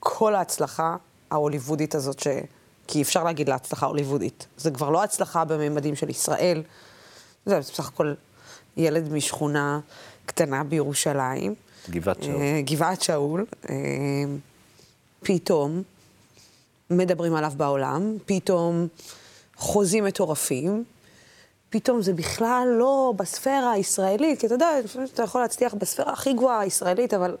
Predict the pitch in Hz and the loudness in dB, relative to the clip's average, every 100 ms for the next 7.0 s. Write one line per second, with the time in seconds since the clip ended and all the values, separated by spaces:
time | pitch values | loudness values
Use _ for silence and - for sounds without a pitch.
0 | - 151 156 156 254 254 - - - 208 | -10 0 0 2 0 0 -2 -2 -4 -4
1 | 180 196 202 175 185 196 - 190 180 175 | -2 0 2 2 2 0 -2 -2 0 0
2 | 170 147 180 202 190 - - - - - | 0 2 2 2 0 -6 -20 -18 -18 -20
3 | - - 170 156 151 135 _ - - - | -18 0 2 2 -2 -6 _ -20 -20 -20
4 | _ _ - 190 - 190 233 190 165 190 | _ _ 0 0 2 0 0 0 2 2
5 | 220 185 202 233 202 185 165 160 143 165 | 4 4 4 2 2 0 0 0 0 2
6 | 202 180 - 151 151 139 - - 90 - | 2 0 -2 -4 -6 -6 -8 -6 -8 -8